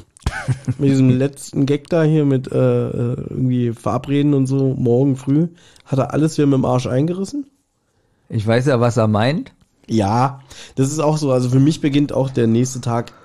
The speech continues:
Speaker 1: dann, wenn ich aufstehe. Und wenn ich erst um eins ins Bett gehe, ist ja schon der neue Tag. Aber der Tag fängt dann an, wenn ich aufstehe.
Speaker 2: Aber trotzdem sagt man ja dann morgen um zehn.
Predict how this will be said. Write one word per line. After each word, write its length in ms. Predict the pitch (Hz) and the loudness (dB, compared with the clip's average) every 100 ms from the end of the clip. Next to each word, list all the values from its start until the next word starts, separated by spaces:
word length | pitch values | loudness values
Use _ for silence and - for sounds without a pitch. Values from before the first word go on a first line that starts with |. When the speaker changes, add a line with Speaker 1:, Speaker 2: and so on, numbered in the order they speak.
| - - _ | -20 -20 _
Speaker 1:
dann, 400 | 123 131 160 170 170 _ _ _ - | 0 2 2 0 -6 _ _ _ -2
wenn 140 | 120 | 0
ich 140 | 117 117 | 0 2
aufstehe. 580 | 127 127 - 98 95 - _ _ _ _ | 0 0 -6 -8 -8 -10 _ _ _ _
Und 140 | 113 113 | -2 0
wenn 100 | 135 | 0
ich 100 | 131 | 0
erst 180 | 131 135 | 0 0
um 80 | |
eins 320 | 120 131 131 127 | 0 2 2 0
ins 180 | 127 | -6
Bett 240 | - 165 - | -2 -2 0
gehe, 200 | 135 139 | 2 2
ist 260 | - 135 | 0 -2
ja 120 | 120 107 | -2 -2
schon 320 | - 104 104 | -4 -4 -2
der 120 | 101 | -2
neue 360 | 101 101 110 110 | -2 -2 -2 -2
Tag. 420 | 110 107 143 - _ - - _ | -4 -4 -4 -8 _ -20 -20 _
Aber 220 | - 113 | -4 0
der 140 | 110 101 | 0 -2
Tag 360 | - 120 160 | -2 -2 -2
fängt 240 | - 110 - | -4 -6 -6
dann 320 | 104 123 190 - | -4 0 0 0
an, 340 | 101 113 135 | -2 0 2
wenn 120 | 123 | 2
ich 100 | 131 | 0
aufstehe. 400 | 98 92 - 95 - | -2 -6 -10 -14 -10
Speaker 2:
Aber 160 | - 127 | -6 -2
trotzdem 340 | 135 135 143 | -2 0 2
sagt 200 | 123 120 | 2 2
man 120 | 127 123 | 0 2
ja 100 | 117 | 4
dann 160 | 117 | 4
morgen 240 | 113 113 117 | 4 4 4
um 160 | 107 - | 0 -2
zehn. 360 | - 98 92 | -4 -2 -4